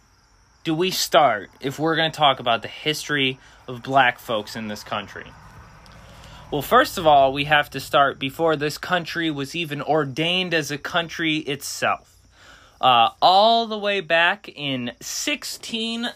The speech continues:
nineteen, when the first ever African slaves were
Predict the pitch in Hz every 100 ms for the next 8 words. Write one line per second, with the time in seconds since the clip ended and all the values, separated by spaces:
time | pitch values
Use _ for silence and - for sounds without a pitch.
0 | - 147 147 160 190 - - - 165 147
1 | 113 104 - _ _ 156 156 147 - -
2 | 208 233 - - - 156 151 156 151 -
3 | - 139 165 180 175 190 160 - - 160
4 | 160 139 127 123 - 127 127